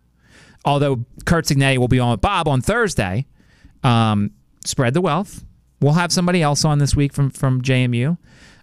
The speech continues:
Um, I, th-, this is, I want that. I just, it's a story, and, like, the rumblings are starting. Like, they're starting. But, like, as they keep winning, it'll start getting louder and louder.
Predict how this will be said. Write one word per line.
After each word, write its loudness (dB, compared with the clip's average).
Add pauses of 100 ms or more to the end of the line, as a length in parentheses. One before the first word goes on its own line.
(160)
Um, 0 (920)
I, 0
th-, 0
this 0
is, -4
I 0
want 2
that. -2
I -2
just, -2 (220)
it's 0
a 2
story, 0
and, 2
like, 0
the 0
rumblings 2
are 0
starting. 0 (160)
Like, -2
they're 0
starting. -2 (580)
But, 2
like, 2
as 0
they 4
keep 0
winning, 2 (520)
it'll 2
start -2
getting 0
louder -2 (160)
and 0
louder. -4